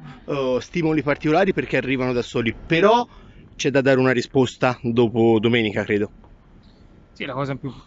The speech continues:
Speaker 2: più importante sarà dare una risposta a noi stessi, alla società, alla tifoseria, che in momento è, è delusa. Eh, incontriamo una, la squadra più forte del campionato, viene, viene in casa nostra,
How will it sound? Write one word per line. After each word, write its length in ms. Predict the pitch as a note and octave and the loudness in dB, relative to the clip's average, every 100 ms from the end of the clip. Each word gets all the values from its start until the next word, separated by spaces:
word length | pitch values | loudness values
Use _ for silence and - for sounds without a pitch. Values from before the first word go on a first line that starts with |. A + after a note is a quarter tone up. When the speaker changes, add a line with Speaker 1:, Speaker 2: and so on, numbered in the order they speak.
| - | -14
Speaker 2:
più 100 | D3 | -10
importante 540 | C3+ C#3+ C3 E3 E3 D3 | -8 -8 -2 0 0 -4
sarà 600 | C3 B2+ B2+ B2 A#2+ A#2+ | -4 -2 -2 -2 -4 -4
dare 180 | C3 | -4
una 100 | B2+ | -6
risposta 500 | B2+ - - B2+ - | -8 -12 -12 -12 -8
a 60 | C3+ | -8
noi 100 | C3+ | -8
stessi, 400 | - D#3+ D#3 - | -10 -12 -12 -10
alla 140 | C3 | -10
società, 480 | B2 B2+ C3+ C#3 D3+ - - - | -10 -12 -8 -4 -4 -6 -20 -16
alla 100 | C#3+ | -10
tifoseria, 680 | C3+ B2+ C3+ C3 C3+ D3 B2 A#2+ | -10 -8 -8 -6 -4 -4 -4 -8
che 120 | A#2+ B2 | -14 -12
in 40 | |
momento 560 | B2+ B2 C3 B2 A#2 G2 - - - - - - - - - | -10 -10 -10 -10 -10 -14 -20 -20 -20 -20 -20 -20 -20 -20 -20
è, 80 | - | -16
è 160 | B2+ | -14
delusa. 520 | B2 C#3+ E3 D3+ C3+ - - - - - - - | -6 -4 -2 -2 -4 -8 -14 -20 -20 -20 -20 -16
Eh, 300 | - - D3 | -12 -10 -10
incontriamo 460 | C#3+ G3 G#3+ A3 | -6 -2 0 2
una, 360 | G#3 G3 F#3 F3+ | 4 4 4 2
la 120 | F3 | -2
squadra 340 | - G3+ F#3 E3+ | 0 2 2 0
più 120 | E3 | -2
forte 320 | F3+ E3+ F3+ | -2 -2 -4
del 100 | E3+ | -6
campionato, 720 | F3+ E3 F3+ G3 F#3+ G3 G3+ | -6 -6 -4 -2 -2 -4 -8
viene, 460 | F3 D#3 D3+ D3+ D3 | -6 -6 -4 -4 -4
viene 180 | D#3 D#3 | -4 -4
in 60 | |
casa 260 | D3+ D3+ D#3+ | -4 -4 -2
nostra, 560 | E3 E3+ - F3+ F3 | -2 -2 -4 -4 -4